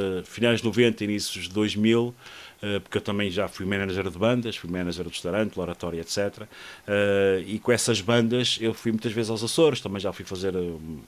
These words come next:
uma conferência, essas coisas. Já fui, cheguei a ir sete vezes aos Açores relacionados com a música naquela,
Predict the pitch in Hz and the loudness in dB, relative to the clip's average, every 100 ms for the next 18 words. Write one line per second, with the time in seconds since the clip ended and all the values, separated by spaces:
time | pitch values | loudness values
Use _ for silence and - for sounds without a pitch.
0 | - 78 78 82 71 80 107 110 - 76 | -20 -18 -14 -14 -12 -2 -2 -2 -6 -14
1 | 69 71 - - - - - 98 - - | -16 -14 -14 -14 -16 -14 -12 -12 -12 -6
2 | - 110 104 113 - 120 113 92 117 110 | 0 2 2 2 0 0 0 0 2 2
3 | 110 104 - 117 110 - - - - 104 | 0 -2 0 0 0 -8 -16 -20 -4 0
4 | 113 110 113 - 117 117 107 90 90 87 | 2 2 0 0 2 4 4 2 -4 -6
5 | 90 104 95 | -2 -2 -2